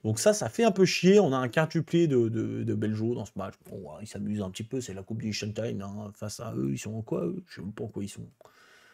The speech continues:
Euh, followers sur le réseau, moins un. C'est-à-dire que, euh, y a personne, quoi. Même le mec qui a fait le compte, il suit même pas le co-, le, le, ah, d'accord.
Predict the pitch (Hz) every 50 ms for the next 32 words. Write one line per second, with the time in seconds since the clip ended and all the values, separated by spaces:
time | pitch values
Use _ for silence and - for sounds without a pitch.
0 | _ _ _ _ _ _ - - 78 92 101 98 92 - - 170 175 170 196 214
1 | 190 - - 175 160 156 165 165 190 214 196 175 170 175 185 208 - - 170 175
2 | 175 160 - - - - 143 151 147 - 156 139 135 143 139 127 131 131 131 131
3 | 131 123 180 170 - - 156 147 143 - 107 104 - - 135 160 185 196 190 190
4 | 196 220 220 220 - 175 170 - 185 170 - 202 226 202 196 160 - - 170 170
5 | 165 - 185 160 - 170 156 143 151 151 147 143 143 139 135 135 135 131 131 131
6 | 131 135 139 - _ _ _ _ _ _ _ _ - 117 117 113 - 104 92 101